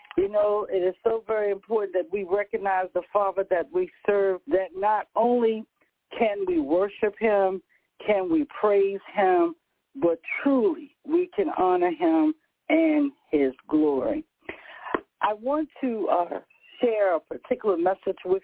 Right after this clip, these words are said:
you this morning. We just heard from Minister Michael Gray, and truly we was blessed with the young prophet, the man of God, it's always a delight that he comes on once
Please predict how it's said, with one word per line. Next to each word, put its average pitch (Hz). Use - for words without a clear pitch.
you 180
this 175
morning. 185
We 156
just 180
heard 185
from 151
Minister 180
Michael 175
Gray, 180
and 170
truly 220
we 170
was 147
blessed 160
with 185
the 160
young 170
prophet, 180
the 156
man 320
of 277
God, 160
it's 175
always 185
a 165
delight 156
that 151
he 165
comes 170
on 160
once 165